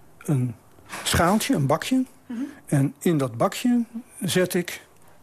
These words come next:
Speaker 1: die krul lood. En dat is gewoon een keramiek bakje. En gewoon, eh, een schoteltje waar je, waar je een plantenpotje in zet of zoiets. En, eh,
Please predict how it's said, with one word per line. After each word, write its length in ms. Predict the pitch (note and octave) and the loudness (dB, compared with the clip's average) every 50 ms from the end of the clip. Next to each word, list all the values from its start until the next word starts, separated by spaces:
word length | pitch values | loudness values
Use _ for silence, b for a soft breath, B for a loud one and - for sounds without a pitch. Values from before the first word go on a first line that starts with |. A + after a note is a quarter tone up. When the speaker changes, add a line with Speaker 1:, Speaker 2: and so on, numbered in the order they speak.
| - - - - | -20 -20 -8 -2
Speaker 1:
die 180 | G#3+ D3+ D3 | 0 0 0
krul 400 | C#3+ - - F#3 F3 F3 F3 F#3 F3+ F3+ | 0 0 0 2 2 4 2 0 0 -2
lood. 480 | F3 D#3+ D#3 D#3+ C#3 C3 - - - - - _ _ _ - - - B B B B B B B B - | -2 0 0 0 0 -2 -4 -10 -12 -16 -20 _ _ _ -20 -20 -20 B B B B B B B B 0
En 80 | - | 2
dat 100 | D3+ D3 | 2 2
is 60 | C#3 | 2
gewoon 200 | - - D#3 C3+ | 2 0 0 0
een 120 | C3+ C3+ A#2 | 0 -2 -2
keramiek 460 | - D#3+ C#3+ C3+ C3 B2+ C3 A#2+ A2+ | -2 -2 0 0 0 0 -2 -2 0
bakje. 320 | B2+ C#3 C3+ - - - A#2+ B2+ | 0 -2 -2 -2 -6 -8 -6 -6
En 120 | F3+ D3 A2 | -6 -6 -4
gewoon, 300 | - D3+ B2+ A#2+ A2+ G#2 - - - - | -2 -2 -2 -2 -4 -6 -10 -18 -12 -4
eh, 100 | - C#3 A#2+ A#2 A#2 A#2 A#2+ A2 A2 - - - - - - | -2 0 0 0 0 0 -2 -4 -6 -12 -20 -20 -20 -20 -10
een 100 | - D3 | -8 -6
schoteltje 480 | - - D3 B2+ A#2 - C3+ - - B2+ | -4 -2 -2 -2 -2 -4 -4 -4 -2 -2
waar 160 | A#2 B2 A#2+ | 0 0 0
je, 80 | B2 A#2+ | 0 0
waar 160 | B2 B2 A#2+ | 0 0 0
je 160 | B2 A#2+ A#2 A#2+ - | 2 0 0 -2 -2
een 140 | - D#3+ C3+ | -2 -2 0
plantenpotje 580 | - D3 C#3 C3+ - - - C#3+ B2+ - - B2 | 2 2 0 0 0 -2 -2 -2 -2 -2 -2 -2
in 80 | A#2 | -2
zet 180 | G2+ A#2+ A2+ - | -2 -2 -4 -6
of 60 | - | -6
zoiets. 380 | - - B2 C3 C#3 - - B B B B B B B B B B B B B B B - | -6 -4 -2 -2 -4 -4 -8 B B B B B B B B B B B B B B B 0
En, 300 | - G3+ D#3+ D3+ D#3+ - - | 4 4 4 4 2 0 0
eh, 360 | D#3 C#3 C3+ B2+ B2+ B2 | 0 2 2 2 0 0